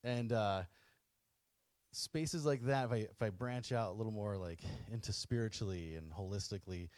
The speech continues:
places where I've felt just, uh, at peace and safe, uh, the warmth of being cared for. Uh,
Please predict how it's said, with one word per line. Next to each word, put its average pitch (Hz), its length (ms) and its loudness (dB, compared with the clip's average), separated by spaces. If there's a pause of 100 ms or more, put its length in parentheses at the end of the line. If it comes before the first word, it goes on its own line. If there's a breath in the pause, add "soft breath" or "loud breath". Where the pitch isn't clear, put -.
(300 loud breath)
places 127 440 2
where 110 120 4
I've 98 240 2
felt 101 400 2 (1040)
just, 117 540 0 (280)
uh, 104 320 -2
at 104 180 -4
peace - 560 -2 (240)
and 90 200 -6
safe, 120 640 -4 (500 soft breath)
uh, 87 640 -2
the 95 80 -6
warmth 107 680 -4
of 92 100 -2
being 90 220 -6
cared 113 340 -2
for. 120 400 -2 (600 soft breath)
Uh, 104 360 4